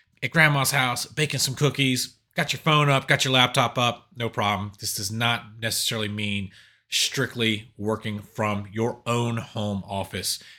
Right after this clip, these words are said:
It truly means to be able to be transient, you know, being able to get a high level of productivity,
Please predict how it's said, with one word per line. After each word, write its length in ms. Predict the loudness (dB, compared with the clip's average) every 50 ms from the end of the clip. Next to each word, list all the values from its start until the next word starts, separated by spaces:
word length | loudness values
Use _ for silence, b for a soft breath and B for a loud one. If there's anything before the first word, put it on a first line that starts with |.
| B B
It 120 | -12 -6
truly 340 | -6 -2 0 2 2 2 0
means 440 | 0 -2 -2 0 0 0 -2 -2 -4
to 80 | -6 -4
be 180 | -4 -2 -2
able 220 | -2 -2 -4 -6 -8
to 60 | -6
be 120 | -8 -6
transient, 680 | -6 -6 -4 -2 -2 -2 -2 -2 -4 -4 -6 -8 -12 -20 B B B B B B B
you 100 | -6 -4
know, 260 | -2 -2 -4 -6 -8 _ _ _ -12 0
being 240 | 2 4 4 4 2 -2
able 280 | -4 -4 -4 -4 -6
to 120 | -8 -8 -10
get 460 | -2 2 2 2 2 2 -6 _ -16 -14 _ -10
a 180 | -8 -8 -8
high 220 | -8 0 2 2 4
level 260 | 4 2 2 0 -2
of 100 | -4 -2
productivity, 760 | -2 0 0 0 -2 0 -2 -2 0 0 0 0 0 -2 -6